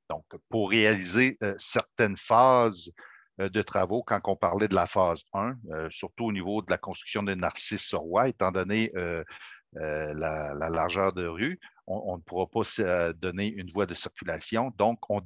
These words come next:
devra, euh, euh, obligatoirement, euh, circuler à s-, double sens, euh, sur la rue Tréguette durant la période des travaux.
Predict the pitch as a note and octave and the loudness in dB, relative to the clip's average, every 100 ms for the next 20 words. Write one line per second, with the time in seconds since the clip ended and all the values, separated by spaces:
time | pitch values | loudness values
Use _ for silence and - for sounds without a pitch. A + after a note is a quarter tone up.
0 | E2+ A#2+ G#2+ F2 F2+ G#2 C#3+ - - - | 4 4 4 2 2 4 4 -2 -20 -20
1 | _ - F2+ F2 F2 E2+ E2 E2+ - - | _ -8 -4 -2 -2 0 0 -2 -6 -14
2 | D#2+ E2 - G2 F#2+ F2+ D#2+ F#2+ E2+ F2 | -12 -10 -8 -8 -4 -4 -2 -2 -2 2
3 | A2 B2 - F2 - A#2+ - G#2+ F#2+ A#2 | 2 0 -6 -8 -2 -2 -2 -4 0 0
4 | - F2 E2+ E2 D#2 - - - - - | 0 -2 0 0 -4 -8 -8 -8 -10 -10
5 | F#2+ G#2+ G2 F2+ - F#2+ A#2+ C3 - - | -6 -2 -2 -2 0 0 -2 -4 -8 -12
6 | - _ G2 G2+ - A2 G2+ F#2+ F#2+ - | -16 _ -10 -10 -6 -2 0 0 0 -4
7 | - F#2+ E2+ A#2 - - G2 G#2+ A2 F#2+ | -2 -2 2 0 0 -16 -10 0 2 4
8 | A2+ A2+ G#2 G2 F2 G2 G2 F#2 F2 - | 4 4 4 0 0 0 -2 -4 -8 -2
9 | E2 D#2+ D2+ | -2 -2 -10